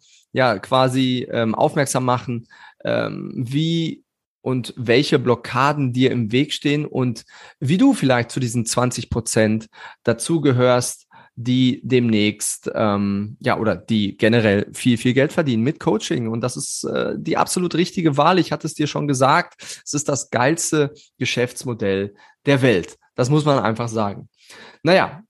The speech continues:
nehmen wir mal einen Punkt, warum du einfach nicht vorankommst. Du machst dich selbst zum Opfer. Du machst dich selbst zum Opfer deiner Umstände. Alle anderen sind schuld, nur du nicht. Und deswegen ziehst du auch niemanden in dein Leben,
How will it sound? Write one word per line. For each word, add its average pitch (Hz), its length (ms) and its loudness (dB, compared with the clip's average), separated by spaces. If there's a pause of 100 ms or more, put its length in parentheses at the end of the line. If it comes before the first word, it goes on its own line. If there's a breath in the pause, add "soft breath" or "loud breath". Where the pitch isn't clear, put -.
(240)
nehmen 190 200 4
wir 233 40 4
mal 208 220 4
einen 170 380 -2
Punkt, 156 460 -4
warum 135 460 0
du 135 340 2
einfach 123 300 -2
nicht 117 180 -6
vorankommst. 110 1040 -2
Du 214 100 2
machst 180 360 0
dich 127 300 -2 (280 soft breath)
selbst 113 580 2
zum 131 500 0 (220)
Opfer. 151 440 0
Du 127 60 -2
machst 185 160 0
dich 196 80 4
selbst 220 220 2
zum 185 100 -2
Opfer - 280 0
deiner 170 400 -2
Umstände. 165 600 -4 (320 loud breath)
Alle 202 300 4
anderen 170 480 -2
sind 139 240 -4
schuld, 180 340 0
nur 139 160 0
du 151 220 -4
nicht. 165 260 -2
Und 127 140 -6
deswegen 143 420 -4
ziehst 156 360 -8
du 139 60 0
auch 120 180 -4
niemanden 143 440 -2
in 123 160 -2
dein 117 160 2
Leben, 135 440 2